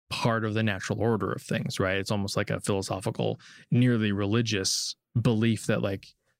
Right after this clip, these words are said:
you should die. Everyone should die, right? Which, which, you know, is helpful if you're playing, like, a, a, a gray paladin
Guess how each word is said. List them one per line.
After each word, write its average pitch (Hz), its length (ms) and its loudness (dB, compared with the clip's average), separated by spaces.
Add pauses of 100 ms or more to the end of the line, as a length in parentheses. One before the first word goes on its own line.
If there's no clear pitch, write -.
(360)
you 113 160 4
should 139 320 2
die. 98 180 -2
Everyone 123 460 2
should 120 320 0
die, - 240 -4
right? 104 300 0 (560)
Which, - 380 0 (420)
which, 165 160 2
you 277 80 4
know, 113 120 6
is 151 140 2
helpful 143 380 2
if 131 80 0
you're 135 100 2
playing, 139 240 2
like, 139 200 0
a, 143 300 2 (800)
a, 117 140 2 (380)
a 123 140 4
gray 123 360 2
paladin 131 580 2